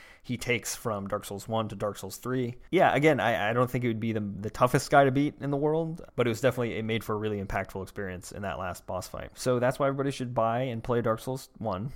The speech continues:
and everybody should buy it when it comes out on Switch. So here we are. We've all talked about the villains that we enjoy the most. Now we're gonna go around the group, and we're gonna talk about what we see as the ultimate result of a super fight between these characters.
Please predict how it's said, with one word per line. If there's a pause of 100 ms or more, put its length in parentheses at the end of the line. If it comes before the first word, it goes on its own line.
(100)
and
everybody
should
buy
it
when
it
comes
out
on
Switch.
So (120)
here
we
are. (520)
We've
all
talked
about
the
villains
that
we
enjoy
the
most. (200)
Now
we're
gonna
go
around
the
group, (420)
and
we're
gonna
talk
about
what
we
see (200)
as
the
ultimate
result
of
a
super
fight
between
these
characters.